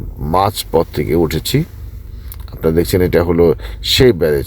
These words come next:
যেখানে, আহ, দাঁড়িয়ে দাঁড়িয়ে স-, আম, আহ, মা-, আহ, জ-, মানুষের যে, বা জনগণ ফিশিং করে এবং অনেকেই সেই ফিশিং করা উপভোগ করে। দেখুন, আমরা যাচ্ছি,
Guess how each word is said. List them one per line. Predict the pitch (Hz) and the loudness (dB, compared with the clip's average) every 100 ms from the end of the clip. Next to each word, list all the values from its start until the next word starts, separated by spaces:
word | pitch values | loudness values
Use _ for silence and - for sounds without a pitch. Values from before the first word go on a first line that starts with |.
| - | -6
যেখানে, | 55 85 - 85 90 85 | -4 -4 0 0 2 0
আহ, | - - - - - - 82 82 82 | -2 -10 -10 -10 -8 0 2 2 2
দাঁড়িয়ে | 80 82 90 87 | 2 2 4 4
দাঁড়িয়ে | 82 85 85 85 85 | 4 2 2 2 2
স-, | - - | -2 -6
আম, | 69 82 80 78 78 71 | 0 4 4 2 0 0
আহ, | 73 69 67 | 0 0 0
মা-, | 69 69 65 82 | -2 -4 -2 0
আহ, | 85 73 78 76 67 65 | 2 2 0 0 0 -4
জ-, | 58 62 | -6 -8
মানুষের | 65 92 101 98 90 67 | -2 0 2 2 0 0
যে, | 71 69 64 - - - 62 64 - - - | 0 -2 -4 -8 -10 -8 -10 -10 -12 -12 -10
বা | - 85 85 | -4 -2 0
জনগণ | 71 95 92 82 82 73 - - - - - - | 2 2 4 2 0 -2 -10 -16 -14 -14 -12 -4
ফিশিং | - - 101 90 | 0 2 2 0
করে | - 78 87 - - - - - - - | 2 4 4 2 -6 -16 -14 -14 -16 -4
এবং | 78 85 92 85 71 - | 0 2 2 0 -4 -6
অনেকেই | 78 101 110 104 95 | -2 2 2 4 4
সেই | 92 - 90 | 4 2 2
ফিশিং | - 87 - 92 | 2 -2 2 2
করা | 82 85 80 | 4 4 4
উপভোগ | 90 98 95 82 78 | 4 4 2 2 0
করে। | 69 67 62 | 2 2 2
দেখুন, | 50 - - 62 - - - | 0 -2 -2 -4 -6 -12 -8
আমরা | 82 82 | -2 2
যাচ্ছি, | 85 85 - - 123 | 4 2 0 2 0